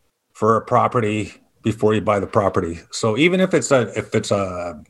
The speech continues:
you know, a lot of, a lot of my fellow investors in Toronto like to buy pre-construction, uh, condominiums. However, they don't, uh, realize, you know, that eventually you're gonna have to close on that purchase and qualify a mortgage.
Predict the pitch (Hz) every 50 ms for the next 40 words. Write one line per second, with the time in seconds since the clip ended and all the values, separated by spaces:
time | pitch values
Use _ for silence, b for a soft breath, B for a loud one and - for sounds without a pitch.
0 | _ _ - 123 120 107 101 107 107 113 123 127 123 123 - 117 123 135 135 131
1 | 127 127 123 117 110 110 - - 120 123 131 127 113 104 101 117 123 120 - 120
2 | 101 104 104 95 - - 117 113 117 110 101 104 101 101 - 101 95 92 95 104
3 | 107 104 104 101 101 B B B B B B - - 139 131 117 - 113 104 -
4 | - 120 120 - - - 120 110 107 104 104 101 98 95 90 - - 123 113 110
5 | 107 117 123 117 104 95 90 - - - - b b b b b b b b b
6 | b b - - - 131 120 123 131 131 110 113 110 107 104 - 110 110 107 101
7 | 123 127 127 113 - - - - 117 110 104 101 98 113 143 165 143 120 113 113
8 | 113 113 113 - - - - b b b b b b b b - - 110 110 110
9 | 110 110 101 110 107 104 104 95 107 123 127 120 - 107 113 113 107 104 104 127
10 | 120 117 120 117 - 113 - - - 139 156 190 190 160 139 120 131 117 117 113
11 | 113 107 104 - - - 117 113 113 139 131 117 - - 131 120 98 - - 123
12 | 123 143 135 - 127 110 104 104 104 101 101 104 104 120 131 131 127 - -